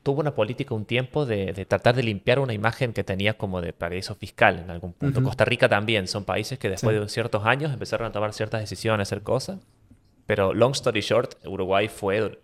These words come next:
Speaker 1: eh, durante mucho tiempo el lavadero de guita de Argentina, ni hablar, ¿eh? Eh, uno de los lugares, te, te, te hablando hace mucho tiempo, ¿no? Antes de que se
Speaker 2: Ujú.
Speaker 1: reformaran las entidades bancarias y todo eso.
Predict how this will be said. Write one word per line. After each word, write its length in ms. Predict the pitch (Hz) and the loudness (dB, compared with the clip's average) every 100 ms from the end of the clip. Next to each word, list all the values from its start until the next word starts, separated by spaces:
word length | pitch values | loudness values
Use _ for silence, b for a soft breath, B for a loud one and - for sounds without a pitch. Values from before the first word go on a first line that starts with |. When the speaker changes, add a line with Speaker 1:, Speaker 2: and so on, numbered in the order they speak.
| - | -16
Speaker 1:
eh, 220 | - 80 80 | -12 -10 -10
durante 360 | - 92 - | -10 -10 -10
mucho 280 | 92 135 117 | -8 -4 -4
tiempo 380 | 98 98 98 117 | -4 -4 -2 -2
el 220 | 87 - - | -2 -8 -12
lavadero 440 | 87 82 87 95 | -10 -6 -4 -2
de 100 | 90 | -2
guita 260 | 80 87 92 | -4 -4 -2
de 60 | 80 | -4
Argentina, 760 | - 82 - 80 90 82 78 - _ _ _ _ _ _ | -6 -12 -10 -8 -6 -6 -10 -16 _ _ _ _ _ _
ni 100 | 101 | -10
hablar, 440 | 85 82 104 85 76 | -8 -2 0 0 -4
¿eh? 260 | 80 117 - _ - | -10 -12 -14 _ -18
Eh, 140 | - - _ _ - | -18 -18 _ _ -10
uno 280 | 95 127 101 | -4 0 0
de 60 | |
los 100 | 85 | -2
lugares, 400 | 87 82 87 113 - | -4 -2 -2 -4 -8
te, 120 | 82 | -14
te, 180 | - - | -12 -16
te 220 | 90 80 | -8 -6
hablando 300 | 80 87 110 | -4 -2 -2
hace 160 | - | -2
mucho 240 | 82 87 92 | -8 -8 -2
tiempo, 400 | 135 117 92 82 | 2 2 0 -4
¿no? 160 | 87 | -2
Antes 180 | 95 95 | -2 -4
de 100 | 90 | -10
que 120 | 87 | -8
se 100 | 90 | -4
Speaker 2:
Ujú. 120 | 135 127 | 0 0
Speaker 1:
reformaran 560 | 87 82 85 87 82 - _ _ _ _ _ | 0 0 -2 -2 -4 -12 _ _ _ _ _
las 120 | - 90 | -8 -8
entidades 300 | 85 87 90 | 0 0 2
bancarias 520 | 104 95 85 90 82 | 0 2 2 2 -2
y 20 | |
todo 180 | 80 - | -10 -12
eso. 220 | - - | -12 -18